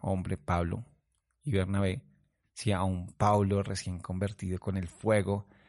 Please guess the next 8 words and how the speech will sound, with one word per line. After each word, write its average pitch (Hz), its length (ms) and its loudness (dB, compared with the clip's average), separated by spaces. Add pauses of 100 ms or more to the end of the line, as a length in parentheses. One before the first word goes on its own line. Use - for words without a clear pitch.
(260)
del 104 160 0
Señor 98 500 2 (460)
por 113 140 2
llevar 117 360 8
ese 110 180 2
mensaje 101 420 0
de 101 40 -2
salvación. 107 600 -2